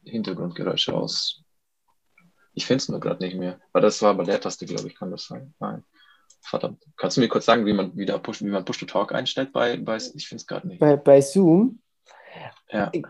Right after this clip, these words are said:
Speaker 2: Keine Ahnung, ehrlich gesagt, aber ist total wurscht, wenn man was dahinter hört. Ich höre grad noch nix, also mach dir da keinen Stress.
Speaker 1: Ah, okay, okay, gut. Das ist schon mal gutes Feedback. Okay, nice.
Speaker 2: Ist gut. Und das ist geil. Es ist halt so, so random. Und das ist ja, und um das geht's mir.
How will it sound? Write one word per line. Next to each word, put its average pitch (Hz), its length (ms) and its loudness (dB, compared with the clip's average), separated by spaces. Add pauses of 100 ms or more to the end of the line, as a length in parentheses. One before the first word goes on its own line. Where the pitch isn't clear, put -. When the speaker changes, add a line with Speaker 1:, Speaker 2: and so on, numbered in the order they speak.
Speaker 2:
Keine 214 420 10
Ahnung, 180 240 12
ehrlich 135 260 8
gesagt, 139 380 2
aber 156 160 6
ist 185 180 0
total 165 320 2
wurscht, 185 220 4
wenn 151 60 4
man 135 100 2
was 135 140 -2
dahinter 131 320 -2
hört. 127 340 6 (240)
Ich - 180 -4
höre 180 160 6
grad 143 220 6
noch 131 100 0
nix, 127 320 -4
also 139 200 2
mach 160 200 2
dir - 80 0
da 135 120 4
keinen 131 180 -2
Stress. - 520 -8 (500)
Speaker 1:
Ah, 156 200 8
okay, 156 300 4
okay, - 260 -2
gut. 107 220 0
Das 117 120 2
ist 120 120 -4
schon 110 100 -2
mal 107 100 2
gutes 98 200 -6
Feedback. 92 380 -6
Okay, 101 240 -8
nice. 90 320 -12 (200)
Speaker 2:
Ist - 120 -20
gut. 123 280 4
Und 135 240 4
das 156 100 8
ist 180 240 6
geil. 160 320 12 (160)
Es 147 160 4
ist 220 60 12
halt 202 100 10
so, 170 180 10
so 147 200 4
random. 139 460 8
Und 127 80 -4
das 147 180 0
ist 156 100 -8
ja, 135 240 10
und 127 160 0
um 127 160 -2
das 135 200 -2
geht's 143 200 4
mir. 127 280 4